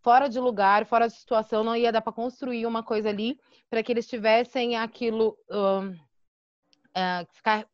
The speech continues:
fazendo reto-, retocar a maquiagem, eles iam suar muito, porque o Vietnã é muito quente. Então, assim, uma dos artifícios que ele usou e que fez todo o sentido da escolha dele é,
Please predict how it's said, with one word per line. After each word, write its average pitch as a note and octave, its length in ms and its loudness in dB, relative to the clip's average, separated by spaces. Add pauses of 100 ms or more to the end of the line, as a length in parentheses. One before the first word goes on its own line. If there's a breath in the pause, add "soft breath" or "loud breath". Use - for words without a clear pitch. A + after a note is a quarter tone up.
fazendo A3 300 -2
reto-, A3+ 300 -4 (560 loud breath)
retocar A3+ 380 0
a - 20 4
maquiagem, G3+ 800 2
eles G3 200 -2
iam A3+ 160 -2
suar A3 380 2
muito, G3+ 540 -6
porque G3+ 260 -8
o G3 40 -4
Vietnã F#3+ 340 -6
é - 20 -6
muito A3+ 400 -4
quente. G#3 540 -4 (400 loud breath)
Então, A3+ 260 0
assim, A#3+ 260 -2
uma B3+ 280 0
dos G#3 280 -6
artifícios A3 460 -4
que - 120 -6
ele C4 140 -2
usou G#3 460 -2
e G3 60 -14
que F#3 120 -16
fez G#3 240 -4
todo B3 220 0
o B3 40 -10
sentido A3 560 -8
da F#3 140 -2
escolha F3+ 340 -6
dele G#3+ 260 0
é, F3+ 220 0